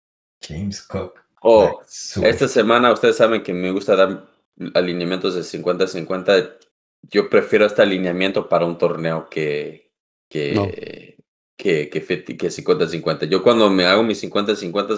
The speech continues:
Speaker 2: agarro corredores más seguros.
Speaker 1: Más
Speaker 2: Ah,
Speaker 1: seguros.
Speaker 2: y esos dos, en este momento no los considero seguros.
Speaker 1: Ok.
Speaker 3: Ujú.
Speaker 1: Eh, Raúl.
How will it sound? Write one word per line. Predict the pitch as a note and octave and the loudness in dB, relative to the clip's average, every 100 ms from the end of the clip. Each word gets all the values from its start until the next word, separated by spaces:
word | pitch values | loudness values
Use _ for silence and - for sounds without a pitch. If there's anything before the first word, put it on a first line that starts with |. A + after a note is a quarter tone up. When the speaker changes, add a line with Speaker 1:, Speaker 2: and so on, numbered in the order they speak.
| G2 | -2
Speaker 2:
agarro | E2 F2 F2 F#2 F#2 F2+ E2+ D#2+ | -2 -2 -2 0 2 4 2 -2
corredores | E2+ D#2+ D#2+ E2+ E2+ E2 - _ _ _ _ | -4 -4 -2 0 0 -4 -12 _ _ _ _
más | - F2+ F2+ - | -12 -6 -6 -4
seguros. | F#2 E2 E2 D2+ - - - _ _ _ | -4 -2 -2 -4 -8 -18 -20 _ _ _
Speaker 1:
Más | F2 D#2+ | -6 -4
Speaker 2:
Ah, | C#2+ C#2+ | -4 -4
Speaker 1:
seguros. | D2 D#2 - _ _ _ - | -6 -10 -18 _ _ _ -8
Speaker 2:
y | D#2 D#2 | -4 0
esos | E2+ - E2+ | 0 0 -4
dos, | D#2+ E2+ E2+ - - - _ - - - | 2 2 2 -6 -14 -18 _ -16 -14 -8
en | D#2+ G2 | -2 0
este | A2+ A#2+ | 2 2
momento | G2+ G2 G#2 G#2 | 2 2 2 0
no | G2 | 2
los | G2+ G2 | 2 2
considero | - E2+ F2 E2+ F2 E2 | -2 -8 -4 0 2 0
seguros. | E2 D2 D2 D2 - - - _ - | -2 -6 -6 -8 -12 -16 -18 _ -8
Speaker 1:
Ok. | C3+ A2+ G2 F2+ G2 A#2+ - _ _ _ _ - | -2 0 0 0 -2 -4 -12 _ _ _ _ -20
Speaker 3:
Ujú. | G2+ G2 - | -20 -14 2
Speaker 1:
Eh, | G#2 G#2 G2+ F#2+ F#2 | 4 6 6 6 4
Raúl. | F#2+ C#3 E2+ - | 4 4 2 0